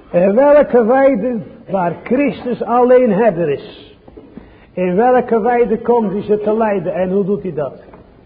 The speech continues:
In de weide van zijn woord. En door zijn dierbare geest. Want Christus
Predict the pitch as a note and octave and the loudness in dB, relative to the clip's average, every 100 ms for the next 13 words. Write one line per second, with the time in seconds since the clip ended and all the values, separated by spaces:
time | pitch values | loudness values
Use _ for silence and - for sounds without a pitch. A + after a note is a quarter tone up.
0 | _ - _ _ - - - _ A3 A3 | _ -20 _ _ -20 -20 -20 _ 4 4
1 | F#3+ G3 G3+ B3 C4 A3 F#3+ A#3+ F3+ A3+ | 4 2 4 4 4 2 2 2 2 2
2 | A#3 G#3 D#3 - - - - - _ _ | 4 2 0 -8 -18 -20 -20 -20 _ _
3 | - - - - - - - - - - | -20 -20 -20 -20 -20 -20 -20 -20 -20 -20
4 | - A#3 A#3+ A3+ F#3+ A#3 A3+ E3 G#3 F#3+ | -2 2 4 4 6 6 6 4 2 0
5 | D#3+ C#4+ D#4+ G#3+ D#3+ C#4+ C#4+ C#4 A3+ G3+ | 2 4 4 2 0 2 4 4 4 0
6 | - - - - - - - - - - | 0 -12 -18 -20 -20 -20 -20 -20 -20 -20
7 | - - - - - - - - - D#3 | -20 -20 -20 -20 -20 -18 -18 -18 -12 0
8 | B3 B3+ A#3 - D#4+ F4+ C4 - B3+ F#3 | 2 4 2 -2 -2 0 -2 -6 -8 -10
9 | - | -16